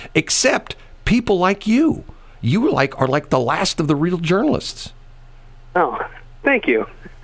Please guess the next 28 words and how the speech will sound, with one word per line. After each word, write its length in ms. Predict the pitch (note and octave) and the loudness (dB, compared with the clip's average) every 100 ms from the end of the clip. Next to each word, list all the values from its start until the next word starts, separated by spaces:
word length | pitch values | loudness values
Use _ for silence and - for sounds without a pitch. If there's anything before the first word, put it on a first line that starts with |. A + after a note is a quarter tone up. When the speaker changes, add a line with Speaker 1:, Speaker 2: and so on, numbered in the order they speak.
| A3+ B3 G#3+ - | -6 -6 -6 -2
Speaker 2:
I, 100 | - | 0
w-, 180 | E3 E3 | 4 4
I 80 | |
wouldn't 260 | F#3+ G3 F#3 | 4 2 2
go, 220 | F3+ F3+ | 2 2
go 180 | E3 E3+ | 2 0
quite 260 | D#3+ F3 D#3+ | 2 0 2
that 180 | D#3 D3 | 0 2
far, 160 | D3 | 0
but 120 | B2+ C3 | 2 2
I 140 | B2 | 2
do 140 | B2+ | 2
appreciate 440 | B2+ - B2+ A#2 A#2+ | 0 2 0 2 2
it, 60 | A2+ | 2
and 120 | A#2 | 0
I 60 | |
know 180 | A2+ A2+ | 4 4
it's, 180 | G#2+ - | 2 -2
uh... 220 | - - - - - - - | -4 -4 -6 -14 -20 -20 -12
Uh, 360 | - A2 G#2+ A2+ - - | -2 2 2 0 -4 -2
an 100 | D3 | 2
uncommon 500 | D3+ C#3+ D3 C3+ B2+ | 2 2 2 2 2
thing 180 | B2+ | 0
to 80 | A#2 | 0
get 180 | A#2 A2+ | 0 2
to 60 | B2 | 2
write, 340 | A#2 A2+ - | 2 2 0
uh, 160 | A2 | 2